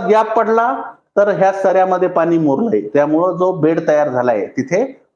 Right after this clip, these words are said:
जास्त दिवस ओलावा राहतो. इथे बघा हे गॅप सुटलाय, तुम्हाला फवारणीला सोपं, शेवटपर्यंत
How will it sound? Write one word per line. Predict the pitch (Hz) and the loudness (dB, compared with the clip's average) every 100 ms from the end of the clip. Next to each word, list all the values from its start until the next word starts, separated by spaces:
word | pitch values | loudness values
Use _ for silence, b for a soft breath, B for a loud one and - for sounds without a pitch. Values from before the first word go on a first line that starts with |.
| 117 | -2
जास्त | 139 143 147 | -2 0 0
दिवस | 131 123 123 | 2 0 0
ओलावा | 113 110 107 | 0 2 2
राहतो. | 104 95 90 90 - _ b b b | 2 0 -2 -6 -8 _ b b b
इथे | 165 220 | 0 0
बघा | 214 214 220 226 - - _ _ | 2 2 2 -2 -8 -14 _ _
हे | 156 196 208 | 0 2 0
गॅप | 165 160 190 196 | 0 2 2 2
सुटलाय, | 214 190 214 220 220 - - | -4 0 2 2 0 -4 -4
तुम्हाला | 180 185 190 180 | -2 0 0 2
फवारणीला | 160 170 180 185 185 | 2 2 2 0 2
सोपं, | 185 180 190 | 0 0 -2
शेवटपर्यंत | 185 165 170 185 180 | 0 -2 -2 0 -2